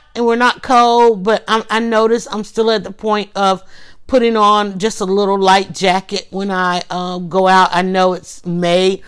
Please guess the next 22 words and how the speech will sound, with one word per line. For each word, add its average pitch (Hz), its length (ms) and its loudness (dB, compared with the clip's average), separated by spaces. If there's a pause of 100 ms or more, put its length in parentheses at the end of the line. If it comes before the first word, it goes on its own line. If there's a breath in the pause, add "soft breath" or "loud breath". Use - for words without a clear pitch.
(260 soft breath)
about 185 360 2
to 185 80 -8
be 202 120 -4
June. 196 440 -2
Ain't 175 180 0
nobody 180 380 2
complaining, 196 640 -2 (440 soft breath)
'cause 190 180 0
we're 202 240 6
in 202 140 -2
Atlanta, 185 600 0
and 180 140 -2
you 208 100 -2
know 180 160 2
it 190 80 0
could 185 140 -4
be 175 80 0
a 175 80 0
hundred 180 280 -4
degrees 185 400 -4
right 185 260 0
now. 196 280 -4